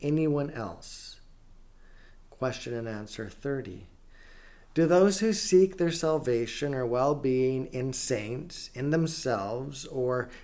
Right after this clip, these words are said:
anywhere else also believe in the only Savior, Jesus? No. Though they boast of him in words, they in fact deny the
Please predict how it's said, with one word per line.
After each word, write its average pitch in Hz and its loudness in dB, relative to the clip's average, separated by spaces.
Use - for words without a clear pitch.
anywhere 175 2
else 113 -4
also 156 2
believe 123 4
in 131 -2
the 131 -2
only 123 -2
Savior, 104 -8
Jesus? 101 -10
No. 117 -4
Though 151 4
they 143 6
boast 165 4
of 160 2
him 135 -2
in 117 -2
words, 113 0
they 127 -2
in 131 -4
fact 127 -4
deny 135 -2
the 156 -2